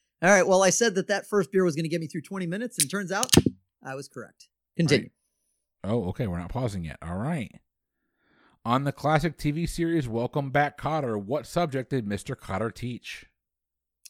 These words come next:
Speaker 1: Ooh. Good one. I actually, I mean, I watched the show a decent number of times, but I don't, I don't remember that. Uh, I will say English.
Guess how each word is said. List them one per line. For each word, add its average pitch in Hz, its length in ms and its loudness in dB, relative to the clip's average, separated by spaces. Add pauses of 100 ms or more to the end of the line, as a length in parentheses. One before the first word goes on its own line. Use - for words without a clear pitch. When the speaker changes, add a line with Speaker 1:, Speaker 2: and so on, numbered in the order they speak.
(100)
Speaker 1:
Ooh. 196 260 -4 (1300)
Good 196 220 4
one. 117 260 -12 (120)
I 127 120 -2
actually, 107 640 -4 (1700)
I - 60 0
mean, 170 140 6
I 165 40 8
watched 175 240 6
the 139 60 -8
show 165 140 4
a 151 40 4
decent 165 200 -2
number 131 140 0
of - 60 -4
times, 143 200 -2
but 110 100 -4
I 110 60 -2
don't, 127 300 -4 (920)
I 135 80 -4
don't - 200 -2
remember 143 280 0
that. 107 380 0
Uh, 127 460 4 (680)
I 139 240 10
will 156 320 6
say 135 1120 4
English. 143 640 0